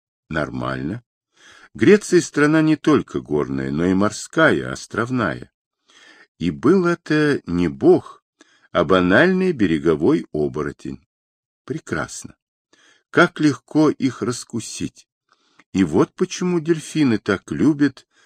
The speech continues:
выскакивать из воды и кувыркаться в воздухе. Наверное, когда-то людей-дельфинов было очень много.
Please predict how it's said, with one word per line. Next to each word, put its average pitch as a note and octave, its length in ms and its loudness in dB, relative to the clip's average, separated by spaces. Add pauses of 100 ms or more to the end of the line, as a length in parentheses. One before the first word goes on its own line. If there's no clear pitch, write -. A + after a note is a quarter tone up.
(140)
выскакивать E2 960 -2
из C#2 200 -6
воды D#2+ 420 -2
и - 160 -8
кувыркаться G2 800 -6
в C#3 60 -12
воздухе. B2+ 640 -4 (880)
Наверное, C#3 560 6
когда-то B2 540 2
людей-дельфинов B2 1000 0
было D3 260 0
очень F3 260 -4
много. C3+ 560 -2